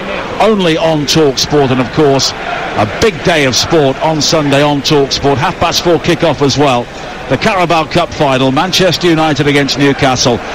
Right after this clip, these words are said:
live from Wembley with Adrian Durham, Sam Matterface, Stuart Pearce and Lee Clark. And the first silverware of the season will be sorted out. Game Day Live with Adrian on the air from one o'clock tomorrow. No early kickoff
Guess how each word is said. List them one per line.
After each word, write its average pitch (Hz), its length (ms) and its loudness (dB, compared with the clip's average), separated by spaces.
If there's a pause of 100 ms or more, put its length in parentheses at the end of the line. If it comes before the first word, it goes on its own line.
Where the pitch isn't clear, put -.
(200)
live 196 220 2
from 185 160 0
Wembley 160 320 2
with 147 120 4
Adrian 151 400 2
Durham, 131 360 2 (260)
Sam 165 280 0
Matterface, 143 680 0 (180)
Stuart 151 360 2
Pearce 135 420 2
and 147 580 -2
Lee 139 180 4
Clark. 120 460 0
And - 1600 -4
the 107 60 2
first 143 340 2
silverware 123 680 2
of 139 200 0
the 127 100 0
season 135 440 2 (580)
will 139 220 2
be 131 140 2
sorted 139 360 2
out. 113 220 0
Game 196 180 2
Day 165 160 2
Live 165 280 0
with 151 100 0
Adrian 143 400 0
on 165 200 -2
the 156 140 2
air 151 220 2
from 139 300 -2 (360)
one 220 140 2
o'clock 151 400 0
tomorrow. 143 460 2
No 165 340 2
early 151 240 2
kickoff 143 500 0